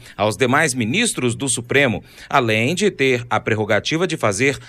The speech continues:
sustentação oral, quando o processo for pautado. O presidente da AproSoja Brasil, Bartolomeu Braz Pereira, explica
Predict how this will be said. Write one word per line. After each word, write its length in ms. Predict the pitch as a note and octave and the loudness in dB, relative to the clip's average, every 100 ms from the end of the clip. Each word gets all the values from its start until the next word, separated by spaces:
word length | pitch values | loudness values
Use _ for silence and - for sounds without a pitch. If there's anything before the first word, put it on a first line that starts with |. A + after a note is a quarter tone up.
| - | -8
sustentação 800 | - A#3+ B3 G#3+ F#3+ C#3+ - C#3 | -4 -2 0 0 2 0 0 0
oral, 320 | A2+ F#2+ D#2 | 0 0 -2
quando 360 | - D3 G3 G#3 | -2 0 0 0
o 60 | G#3 | -2
processo 540 | E3+ C#3 C#3+ D3 C#3 | 0 0 2 0 -2
for 220 | A#2 C3 | -2 -2
pautado. 680 | A#2+ B2 A#2 A2 F#2+ C#2 - _ - - | 2 0 0 0 0 -2 -14 _ -20 -8
O 120 | A2+ | -6
presidente 520 | A#2 D#3 C#3+ B2+ C3+ C3 | 2 2 2 0 -2 2
da 160 | A#2+ | 2
AproSoja 500 | C3+ C3 A#2+ B2+ A#2+ | 2 0 0 0 0
Brasil, 360 | G2 G2 F#2+ C#3+ | 0 -2 -2 -2
Bartolomeu 500 | A2+ B2 B2 B2 D3 | -2 0 0 2 0
Braz 320 | A#2 B2+ B2+ | 4 2 2
Pereira, 460 | - E2+ C3 D3 - - - | -4 -2 0 2 0 -6 -2
explica 680 | F#3+ - - G3 D3+ G#2 | 0 0 -2 -4 0 -2